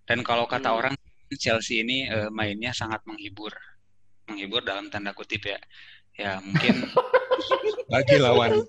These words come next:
Speaker 1: bagi lawan-lawannya tuh menghibur gitu ya. Jadi bagi fans-fansnya, saingan-saingannya tuh menghibur. Secara mereka tuh kan, eh, dari lima pertandingan di E P L ini udah tiga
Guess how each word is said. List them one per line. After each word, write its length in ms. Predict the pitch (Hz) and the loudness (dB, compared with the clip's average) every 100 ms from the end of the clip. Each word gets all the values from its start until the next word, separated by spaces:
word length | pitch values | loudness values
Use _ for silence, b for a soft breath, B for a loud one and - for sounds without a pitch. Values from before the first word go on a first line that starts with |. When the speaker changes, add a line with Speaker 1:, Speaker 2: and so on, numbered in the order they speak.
| - | 0
Speaker 1:
bagi 240 | 123 127 | 2 4
lawan-lawannya 640 | 117 120 123 120 117 117 | 4 4 2 2 2 0
tuh 140 | 120 160 | -2 -6
menghibur 480 | 135 127 113 123 123 | -6 -6 -6 -6 -6
gitu 240 | 107 - | -6 -4
ya. 100 | 110 107 | -4 -4
Jadi 240 | 107 110 - - | -6 -8 -12 -10
bagi 400 | 107 110 110 110 | -8 -6 -6 -6
fans-fansnya, 920 | - 110 110 - 107 110 - 110 110 110 107 107 107 107 - _ | -6 -6 -6 -8 -8 -8 -6 -6 -4 -4 -4 -6 -8 -10 -18 _
saingan-saingannya 800 | - 110 110 113 107 110 104 113 | -8 -6 -6 -6 -6 -6 -6 -8
tuh 160 | 123 | -10
menghibur. 400 | 113 104 101 104 98 - B B B | -14 -14 -14 -14 -16 -18 B B B
Secara 400 | - 120 110 107 127 | -14 -8 -4 -2 -2
mereka 240 | 120 107 | -4 -6
tuh 160 | 107 127 | -6 -6
kan, 160 | 135 139 _ _ _ _ - - - | -8 -8 _ _ _ _ -20 -16 -6
eh, 320 | 110 107 107 104 | -2 0 0 0
dari 220 | 110 131 | 2 2
lima 240 | 127 120 117 | 2 0 -4
pertandingan 1040 | - - 110 110 107 110 110 107 107 107 | -6 -4 -2 0 0 0 0 0 -4 -2
di 160 | 107 110 | -2 -2
E 80 | |
P 160 | 113 107 | -2 -2
L 80 | 107 | 0
ini 240 | 104 127 | -2 -4
udah 240 | 117 107 123 - - | -4 -2 -2 -4 -12
tiga 240 | 113 104 | -6 -4